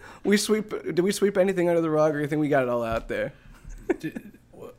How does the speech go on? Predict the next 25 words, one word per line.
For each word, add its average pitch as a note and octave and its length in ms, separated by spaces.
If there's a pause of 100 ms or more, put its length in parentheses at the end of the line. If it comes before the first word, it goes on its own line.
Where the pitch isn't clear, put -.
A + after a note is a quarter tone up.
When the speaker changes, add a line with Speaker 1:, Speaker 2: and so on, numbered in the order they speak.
(340)
Speaker 2:
dang, D3+ 200
we C#3+ 80
should D3+ 180
have C#3 180
done C3+ 200
more A#2+ 420 (240)
podcast B2 500
episode A2+ 380
puns. A#2 340
Do F3+ 100
you F#3+ 60
think G#3 180
you G3+ 100
swept G3 260
it F#3+ 80
under F#3+ 220
the E3 80
rug, E3+ 320
or D3+ 80
do D#3 100
you D#3+ 100
think D3+ 300
you're C#3 80
burnt C3+ 340
out? A2 300